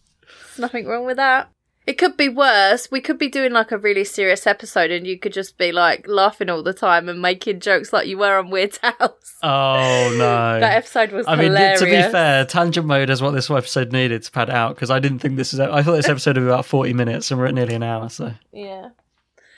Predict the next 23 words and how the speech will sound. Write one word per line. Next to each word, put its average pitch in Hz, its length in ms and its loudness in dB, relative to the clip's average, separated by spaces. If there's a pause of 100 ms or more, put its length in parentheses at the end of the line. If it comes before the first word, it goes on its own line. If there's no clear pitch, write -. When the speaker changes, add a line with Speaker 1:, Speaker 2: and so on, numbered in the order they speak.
(120)
Speaker 1:
Cool. 196 340 4
Speaker 2:
Okay, 127 280 0
so 139 140 -2
my 165 180 0
plus 147 320 -2
one. 120 320 0 (300)
Um, 143 560 2 (120)
and 156 260 2
this 214 240 2
is 214 120 0
sort 208 240 0
of, - 220 -2 (240)
it's 160 220 0
almost 175 340 2
like 165 120 0
a 151 120 0
representation 135 1080 0 (120)
of 110 640 -6 (380)
Homer, 135 800 2
not 151 260 2
as 143 120 -2
an 139 80 2
employee, 131 840 -2